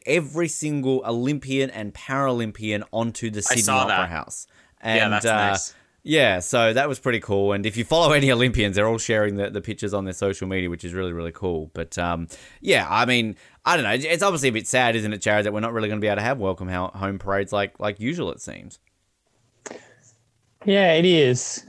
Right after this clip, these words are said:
Speaker 3: Um, and the, the fact that, I suppose, there's the option to, like, postpone and hold it later, it just doesn't have, like, the,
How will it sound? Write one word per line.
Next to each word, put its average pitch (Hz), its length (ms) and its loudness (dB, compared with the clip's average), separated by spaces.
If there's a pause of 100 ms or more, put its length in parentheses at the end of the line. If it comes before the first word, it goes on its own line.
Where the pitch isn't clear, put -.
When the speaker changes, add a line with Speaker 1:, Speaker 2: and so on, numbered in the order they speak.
Speaker 3:
Um, 135 420 2 (1200)
and 156 280 4
the, 143 520 -2
the 160 120 4
fact 180 380 2
that, 120 180 2 (160)
I 147 60 2
suppose, 127 580 2
there's 139 220 4
the 131 80 2
option 131 380 0
to, 139 100 2
like, 131 180 2
postpone 127 540 0
and 123 60 2
hold 123 200 4
it 123 100 -2
later, 127 220 4
it 120 80 0
just 135 180 -2
doesn't 127 240 0
have, 117 160 2
like, 113 200 2
the, - 160 -2